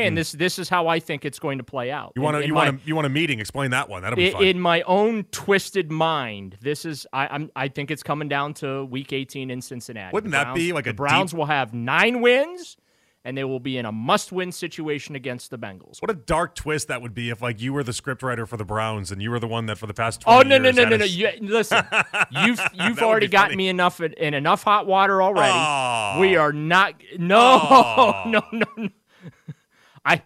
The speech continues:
Speaker 1: listen, I got enough fan mail a few years ago, uh, before the playoff game <laughs> against the Steelers.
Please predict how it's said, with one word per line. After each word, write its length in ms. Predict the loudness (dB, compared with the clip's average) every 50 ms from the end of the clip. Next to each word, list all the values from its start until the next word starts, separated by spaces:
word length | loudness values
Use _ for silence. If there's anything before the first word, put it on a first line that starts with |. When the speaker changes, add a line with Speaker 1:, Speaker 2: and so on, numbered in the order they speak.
| _ _
Speaker 1:
listen, 280 | -2 -2 -2 -2 -2 -4
I 100 | -2 -2
got 160 | -2 -2 -2
enough 240 | 0 0 0 0 -2
fan 280 | -2 0 0 0 2 0
mail 200 | 0 0 0 0
a 60 | -2
few 180 | -4 -6 -6 -6
years 320 | -4 -4 -4 -4 -4 -6
ago, 300 | -8 -6 -4 -4 -2 -2
uh, 160 | -2 -4 -6
before 280 | -8 -10 -10 -6 -6 -4
the 80 | -4 -4
playoff 440 | -4 -2 -2 0 0 0 -2 -4
game 180 | -6 -8 -6 -4
<laughs> 0 |
against 380 | -6 -4 -4 -4 -6 -6 -6 -10
the 60 | -10
Steelers. 380 | -8 -6 -6 -6 -4 -6 -8